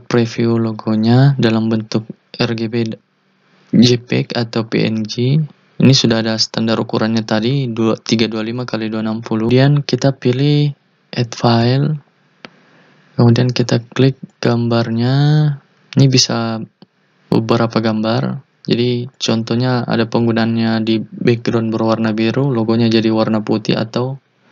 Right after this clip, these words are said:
yang lainnya. Nah, kalau untuk membatalkan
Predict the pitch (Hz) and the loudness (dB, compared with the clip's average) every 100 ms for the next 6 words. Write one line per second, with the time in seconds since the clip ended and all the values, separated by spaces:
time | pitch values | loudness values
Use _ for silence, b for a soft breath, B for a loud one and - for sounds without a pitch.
0 | B B - - 117 113 110 110 107 113 | B B -2 2 2 2 0 -2 -4 -6
1 | 123 _ _ b b b b b b b | -10 _ _ b b b b b b b
2 | b b _ _ _ _ _ - 113 110 | b b _ _ _ _ _ 0 2 0
3 | - _ _ _ _ _ _ _ _ _ | -4 _ _ _ _ _ _ _ _ _
4 | _ - _ - 117 113 113 113 113 113 | _ -20 _ -2 0 2 0 0 0 -2
5 | - - 117 117 120 117 117 117 117 113 | -6 -8 -8 -2 -2 2 2 4 2 0
6 | 117 113 - 113 113 113 113 | -4 -4 -4 -4 -4 -6 -10